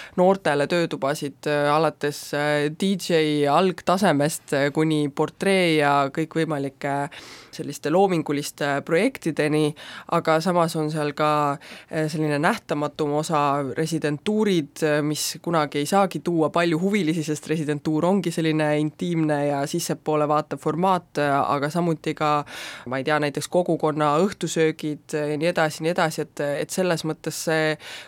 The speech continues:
kuhu ta nagu praegu hüpanud on, on minu meelest väga-väga huvitav ja tõesti ka kõigi nende teiste Narvas aset leidnud tegevustega, muusikafestivalidega, linnaruumi projektidega,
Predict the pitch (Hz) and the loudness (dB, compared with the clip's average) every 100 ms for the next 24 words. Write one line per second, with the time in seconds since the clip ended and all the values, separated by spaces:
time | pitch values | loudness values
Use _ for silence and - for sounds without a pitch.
0 | - 180 165 160 156 151 156 190 180 151 | -6 -2 -2 -2 -2 -4 0 2 2 0
1 | 180 226 170 147 143 147 147 147 165 151 | -2 -2 0 0 -2 -2 -2 -2 -2 -4
2 | 147 147 - 165 156 160 165 156 185 202 | -4 -6 -2 -2 0 0 0 0 0 -2
3 | - - 147 151 - - 156 151 147 143 | -4 -2 -2 -2 -8 -2 2 2 2 2
4 | 175 165 - 156 147 - 156 151 147 165 | 0 0 -2 -2 -2 0 2 2 0 -2
5 | 160 151 147 156 175 175 165 151 156 165 | 0 -2 -4 -2 -2 -2 0 2 2 2
6 | 151 151 156 156 151 147 143 170 175 151 | 0 -2 -2 -2 -2 -6 -4 -2 0 0
7 | 147 156 147 160 175 160 156 156 156 - | -2 -6 -4 -2 -2 -2 -4 -4 -6 -4
8 | 156 156 151 147 151 156 151 147 - - | -2 0 -2 -4 -4 0 0 0 -6 -14
9 | - 170 180 180 156 156 156 151 160 156 | -10 0 2 4 4 2 0 -2 0 -2
10 | 160 - 147 151 - 147 | -2 -6 -4 -6 -4 -2